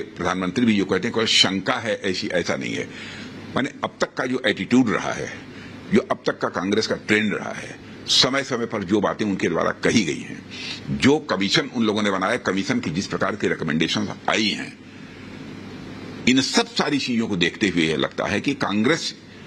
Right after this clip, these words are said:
गवर्नमेंट को यदि क्लियर मेजोरिटी मिलेगी, तो यह सब सारी चीजों को implement करेगी। इस आधार पर मैं कह रहा हूं,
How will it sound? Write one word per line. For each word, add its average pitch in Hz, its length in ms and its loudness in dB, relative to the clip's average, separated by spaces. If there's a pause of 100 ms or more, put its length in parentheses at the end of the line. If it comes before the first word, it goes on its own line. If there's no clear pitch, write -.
(120)
गवर्नमेंट 107 720 0 (200)
को 104 100 4
यदि 104 100 -2
क्लियर 143 420 4
मेजोरिटी 95 380 2
मिलेगी, 69 440 -2 (580)
तो 104 60 4
यह 117 200 2
सब - 260 -4
सारी 208 200 0
चीजों - 260 0
को - 200 -2
implement 80 520 2
करेगी। - 380 -10 (260)
इस 131 120 4
आधार 107 240 0
पर 113 140 -2
मैं 80 140 -4
कह - 60 -2
रहा - 100 -8
हूं, - 100 -12